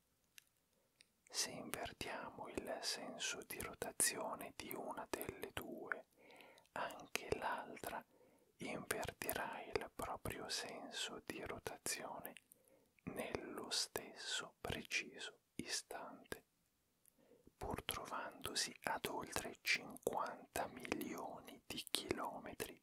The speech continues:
di distanza. Ciò che rende questo fenomeno incredibile ed inspiegabile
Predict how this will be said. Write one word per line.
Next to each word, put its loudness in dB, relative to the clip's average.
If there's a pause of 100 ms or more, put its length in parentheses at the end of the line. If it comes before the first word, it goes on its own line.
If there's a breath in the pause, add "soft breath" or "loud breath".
(140)
di 0
distanza. -4 (2500)
Ciò 6
che 10
rende 0
questo 4
fenomeno 2 (100)
incredibile 0 (100)
ed 2
inspiegabile 2